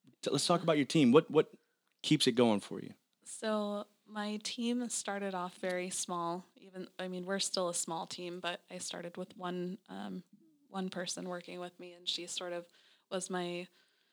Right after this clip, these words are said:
Speaker 2: right-hand person assisting, but also working on different operational efforts and getting the office design studio sort of up and running,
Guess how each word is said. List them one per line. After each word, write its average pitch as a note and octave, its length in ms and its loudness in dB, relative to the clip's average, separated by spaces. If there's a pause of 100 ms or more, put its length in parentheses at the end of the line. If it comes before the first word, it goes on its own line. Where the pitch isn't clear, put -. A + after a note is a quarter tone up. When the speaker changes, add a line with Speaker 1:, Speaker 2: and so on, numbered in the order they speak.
(580)
Speaker 2:
right-hand G3 520 -2
person F#3+ 500 -4
assisting, F3 680 -6
but E3+ 120 -16 (120)
also E3+ 320 -10
working F3 320 -18
on F3 140 -12
different F3 380 -8
operational F3 920 -4
efforts F3 500 -10
and F3 140 -8
getting E3+ 320 -10
the F3 200 -10 (140)
office F3 460 -14 (140)
design F3 340 -10
studio F3 480 -10
sort F3+ 240 -12
of F3 80 -12
up F3+ 240 -8
and F#3+ 160 -18
running, E3+ 380 -10